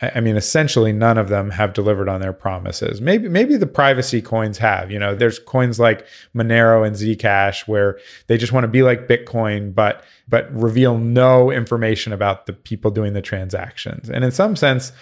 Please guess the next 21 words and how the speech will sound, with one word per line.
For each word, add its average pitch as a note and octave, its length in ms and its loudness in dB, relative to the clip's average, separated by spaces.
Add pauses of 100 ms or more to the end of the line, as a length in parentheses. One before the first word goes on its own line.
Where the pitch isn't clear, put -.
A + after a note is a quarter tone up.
(260)
those A#2+ 380 4 (140)
maybe A#2 440 0
are A2 320 4
working. C3+ 520 0
And G#2+ 240 -2
you A2+ 160 0
hear B2 180 4
a B2 60 6
lot A2+ 200 6
of G#2+ 60 -4
people A2+ 260 -2
saying A2 580 -2
that's A2+ 420 0 (180)
sort A#2 220 0
of G2+ 160 0 (300)
the A2+ 100 2
natural A2 920 2
next - 640 -6
place A2 520 0
to - 140 -8
go, A2+ 680 2